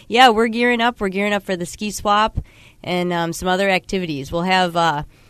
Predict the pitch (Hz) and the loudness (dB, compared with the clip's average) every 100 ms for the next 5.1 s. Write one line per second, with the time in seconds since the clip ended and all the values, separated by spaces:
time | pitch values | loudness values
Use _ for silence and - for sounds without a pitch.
0 | - - - 196 247 226 214 220 208 208 | -20 -12 -4 -2 -2 0 2 2 0 -2
1 | 185 175 160 160 180 175 190 185 170 170 | -2 0 -2 -4 -6 -4 -4 -2 -2 -2
2 | 165 170 156 175 170 156 160 165 160 143 | 0 -2 -2 -4 -4 -4 -4 -4 -6 -8
3 | 127 - 143 - 175 - 175 165 - 160 | -10 -12 -12 -8 -8 -2 -2 -2 -6 -8
4 | 139 165 170 170 165 160 170 160 - 160 | -4 -2 -2 -2 -4 -4 -6 -6 -10 -10
5 | 147 | -10